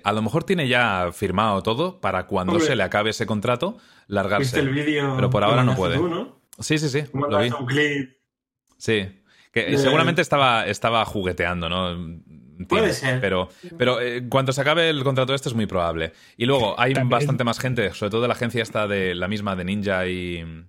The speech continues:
Speaker 1: Sammy, Doctor Lupo y demás, que es Loaded, que son todos de la misma agencia de marketing, que trabaja también con actores famosos y eso, que muchos de ellos, eh, se van a ir probablemente a otras plataformas.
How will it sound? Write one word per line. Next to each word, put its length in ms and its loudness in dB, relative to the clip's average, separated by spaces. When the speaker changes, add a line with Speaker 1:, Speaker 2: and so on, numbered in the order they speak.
Speaker 1:
Sammy, 420 -2
Doctor 280 -4
Lupo 240 -4
y 20 -2
demás, 260 -4
que 80 -14
es 60 -8
Loaded, 360 -2
que 80 -16
son 140 -6
todos 160 0
de 40 -2
la 80 0
misma 200 -2
agencia 320 -4
de 80 -2
marketing, 460 -6
que 80 -4
trabaja 280 -2
también 180 -4
con 100 -4
actores 320 -6
famosos 420 -6
y 80 -4
eso, 240 -8
que 320 0
muchos 320 -2
de 100 0
ellos, 460 -4
eh, 720 -2
se 160 -6
van 140 0
a 80 0
ir 80 -2
probablemente 400 -4
a 40 0
otras 160 -8
plataformas. 580 -8